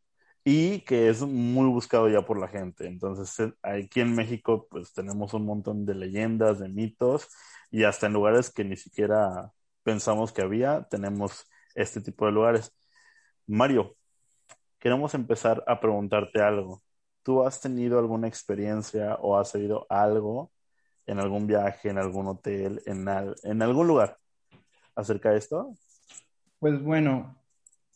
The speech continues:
Speaker 2: tuve una, pero bueno, realmente fue en mi ciudad de origen, en Toluca. Fue que en, en,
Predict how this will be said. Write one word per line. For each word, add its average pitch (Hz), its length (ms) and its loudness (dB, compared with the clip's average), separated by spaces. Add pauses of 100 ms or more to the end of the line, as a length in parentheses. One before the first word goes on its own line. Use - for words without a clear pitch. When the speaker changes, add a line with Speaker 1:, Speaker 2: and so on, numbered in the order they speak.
(180)
Speaker 2:
tuve 196 320 4
una, 196 640 0 (200)
pero 131 280 4 (180)
bueno, 139 380 2
realmente 165 560 0
fue 143 280 -2
en 147 140 0
mi 139 80 -2
ciudad 117 320 -2
de 123 160 0
origen, 131 340 -2
en 107 140 -6
Toluca. 117 600 -2 (600)
Fue 147 600 0
que 156 120 2
en, 127 260 0
en, 131 500 -2